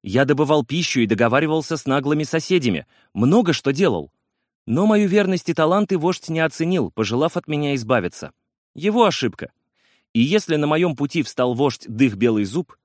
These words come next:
значит, у племени Желтой Рыбы вскоре будет новый лидер.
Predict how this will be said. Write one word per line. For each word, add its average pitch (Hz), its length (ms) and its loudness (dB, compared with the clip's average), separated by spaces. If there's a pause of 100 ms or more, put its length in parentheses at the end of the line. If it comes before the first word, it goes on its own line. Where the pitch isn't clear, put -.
(360)
значит, 147 460 -2
у 113 60 -4
племени 139 360 0
Желтой 135 400 0
Рыбы 123 340 -2
вскоре 165 340 -2
будет 143 300 -2
новый 151 340 -2
лидер. 85 340 -6